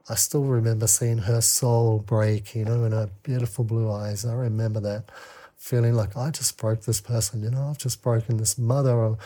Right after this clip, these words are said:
of my children and the, a woman that I loved, you know, that I loved dearly." And it wasn't the first time, it wasn't the last time that I did that actually, but it was a horrible thing.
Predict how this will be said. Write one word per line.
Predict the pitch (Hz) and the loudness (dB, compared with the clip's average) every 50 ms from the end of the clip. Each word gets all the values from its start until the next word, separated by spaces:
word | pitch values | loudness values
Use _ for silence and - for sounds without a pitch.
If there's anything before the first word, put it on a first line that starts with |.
| - - _ - | -18 -16 _ -6
of | 113 104 | -4 -2
my | 117 120 | -2 -2
children | 117 - 131 123 113 113 107 107 | 0 2 2 2 2 2 2 2
and | 110 110 107 113 | 2 2 2 2
the, | 117 147 | 2 2
a | 143 127 | 2 2
woman | 120 127 143 139 143 139 | 2 4 4 4 4 4
that | 135 135 | 4 4
I | 127 120 120 | 4 4 4
loved, | 117 113 117 117 117 104 95 95 117 | 4 4 4 4 2 0 -2 -4 -4
you | 113 | -2
know, | 110 120 135 | -2 0 0
that | 135 127 117 | 0 0 0
I | 117 | 0
loved | 117 120 123 120 110 110 | 2 2 2 0 0 0
dearly." | - 127 120 127 123 113 101 95 101 _ _ _ _ _ _ _ _ - | 2 2 2 4 2 0 -2 -4 -10 _ _ _ _ _ _ _ _ -6
And | - 127 127 | -4 -2 -2
it | 143 | -2
wasn't | 127 131 139 - 151 143 | 0 0 0 0 0 -2
the | 143 - - 131 | -2 -2 0 0
first | 131 123 - | 2 2 0
time, | - 131 123 120 123 123 131 | 0 0 0 0 0 0 0
it | 127 | 0
wasn't | 117 120 113 117 113 | 0 0 0 0 0
the | 113 | 0
last | 113 110 110 - - | 0 0 -2 -4 -4
time | 110 110 110 - _ _ _ _ - - - | -6 -6 -8 -10 _ _ _ _ -20 -14 -8
that | 135 123 | -6 -4
I | 117 113 | -4 -4
did | 113 117 113 - | -4 -6 -8 -8
that | - 117 | -8 -8
actually, | - 123 - - - 120 123 - _ _ _ _ _ - | -10 -10 -12 -12 -12 -12 -12 -12 _ _ _ _ _ -6
but | - 120 | -4 -2
it | 117 120 | -2 -2
was | 131 120 117 | -2 0 0
a | 123 123 120 117 | 2 2 2 0
horrible | 117 - - 131 127 131 131 131 123 127 120 | 0 -2 -2 0 2 2 2 2 0 0 -2
thing. | 110 - 120 113 110 101 | -2 -2 -2 -2 -2 -4